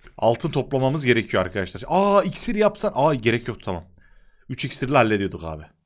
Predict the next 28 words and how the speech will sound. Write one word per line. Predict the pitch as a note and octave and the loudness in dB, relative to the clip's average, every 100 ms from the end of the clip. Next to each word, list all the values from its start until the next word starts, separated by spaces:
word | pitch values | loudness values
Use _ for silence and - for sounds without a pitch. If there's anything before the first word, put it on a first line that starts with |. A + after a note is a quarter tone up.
| _ - | _ -20
Tamam | F#2 D#2 | -16 -10
gerek | F2 E2+ - | -8 -10 -12
yok. | - | -4
Şimdi | G3 A2 - - - | -2 -2 -6 -18 -4
toplu | C#3+ C#3 | -2 -2
çevirmeye | F#3 G3 G3 G#3 | 4 6 6 4
çalışacağım | F#3+ F#3+ - F#3+ | 2 0 2 2
arkadaşlar | F3+ E3+ E3+ F3 | 2 2 2 2
hepsini. | E3 - G3 - - - - _ - - - - | -2 -4 -8 -10 -20 -20 -20 _ -20 -20 -16 -2
Bu | F3+ | 0
yüzden, | D#3 C#3 G3 - - - - - - | 4 2 2 -6 -20 -20 -20 -20 -8
eee, | A#2+ A2 G#2+ A2 | -4 -2 -2 -4
şöyle | - D3+ E3+ | -6 -4 -2
en | |
sondan | E3 C3 B2 D3+ | -2 -2 -2 -2
ısırmaya | - C3 B2 C3+ | -4 -2 2 4
başlasın | B2 - A#2 G2 | 2 0 -4 -4
bakalım. | E2+ F2 - | -6 -6 -8
Hadi | D2 G#2 F#2+ | -8 -8 -8
yürü | F#2+ G2+ F2+ | -8 -6 -4
yürü | G#2+ F#2+ | -4 -4
yürü. | A#2+ G2 - - | -4 -4 -8 -12
Ona | A2 C3 | -4 -2
da | C#3 | 0
bir | |
isim | C3 - C3+ | -2 -2 -6
düşünebiliriz | - C3+ C3 B2+ | -2 0 0 2
arkadaşlar. | G#2 F#2+ A#2 G2+ F#2+ - | 0 0 -2 -4 -8 -14